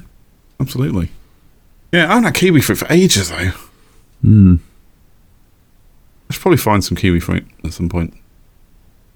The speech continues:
Speaker 1: What time is it? Uh, half two. Maybe we should wrap this up so I can go to Tesco's and <laughs> get some kiwi fruit. <laughs> Um, but yeah, no, I think pineapple and mango are probably my two favourites.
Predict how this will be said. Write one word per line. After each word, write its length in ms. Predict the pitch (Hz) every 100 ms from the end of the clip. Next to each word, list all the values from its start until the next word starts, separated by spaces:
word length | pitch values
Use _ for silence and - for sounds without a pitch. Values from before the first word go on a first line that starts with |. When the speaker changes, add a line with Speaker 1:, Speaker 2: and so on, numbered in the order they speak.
| _ _ _ _ -
Speaker 1:
What 140 | - -
time 200 | 95 78
is 60 |
it? 100 | - - - _ -
Uh, 200 | 95 90
half 160 | 95 87
two. 200 | - 87 - _ _ _ _
Maybe 80 | 117
we 60 | 104
should 140 | 101
wrap 120 | 98
this 120 | 82 104
up 140 | 87
so 80 | 90
I 40 |
can 20 |
go 100 | 87
to 60 | 85
Tesco's 480 | - 87 - 80 -
and 120 | 85 -
<laughs> 120 | 101
get 140 | - 147
some 140 | -
kiwi 320 | 254 208 254
fruit. 400 | - 269 - 269
<laughs> 1400 | - 262 - 240 - - - - - 202 131 - - - - - _ - - - _ _ _ _ _
Um, 500 | 87 90 87 87 87 -
but 80 | 135
yeah, 140 | 135
no, 160 | 139 147
I 20 |
think 200 | 143 160
pineapple 420 | 156 143 120 - 101
and 60 |
mango 280 | 104 98 87
are 40 |
probably 240 | 87 90 90
my 120 | 90
two 200 | 85 90
favourites. 640 | 87 87 82 85 - -